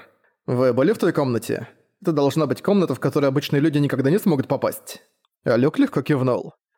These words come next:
«Так как боги были заблокированы, я легко попал туда. Однако, когда мы коснулись его, ничего не произошло. Поэтому исследование идёт не так хорошо, как я ожидал».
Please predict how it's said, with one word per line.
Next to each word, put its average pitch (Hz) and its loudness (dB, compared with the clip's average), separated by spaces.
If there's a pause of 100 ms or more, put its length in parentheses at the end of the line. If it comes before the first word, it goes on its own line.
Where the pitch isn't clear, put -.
(140)
«Так 151 2
как 135 0
боги 151 2
были 143 2
заблокированы, 143 2
я 151 4
легко 170 0
попал 139 0
туда. 120 -2 (400)
Однако, 135 0
когда 147 0
мы 139 0
коснулись 156 0
его, 143 2 (220)
ничего 180 0
не 151 0
произошло. 127 0 (420)
Поэтому 196 2
исследование 160 0
идёт 156 0
не 165 0
так - 0
хорошо, 139 2
как 135 -2
я 139 4
ожидал». 120 0